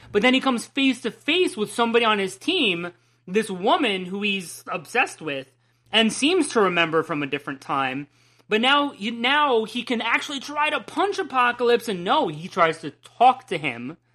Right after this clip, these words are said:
But Apocalypse fucking punches him. It's, it's just, it was crazy. This surprised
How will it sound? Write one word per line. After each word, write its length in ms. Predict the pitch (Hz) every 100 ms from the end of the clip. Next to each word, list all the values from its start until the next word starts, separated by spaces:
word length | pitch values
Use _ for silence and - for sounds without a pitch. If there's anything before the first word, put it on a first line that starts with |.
| _
But 140 | 214
Apocalypse 760 | 269 262 320 381 359 294 226 -
fucking 480 | - 277 277 254 226 _ -
punches 480 | 269 269 262 254 -
him. 580 | - - 359 190 127 - _ _ _ _ _
It's, 220 | 233 233 254
it's 280 | 240 - -
just, 240 | 269 - -
it 160 | 226
was 160 | 226 196
crazy. 600 | - - 285 285 190 180
This 260 | 262 311 - _ -
surprised 800 | - 202 220 240 247 247 226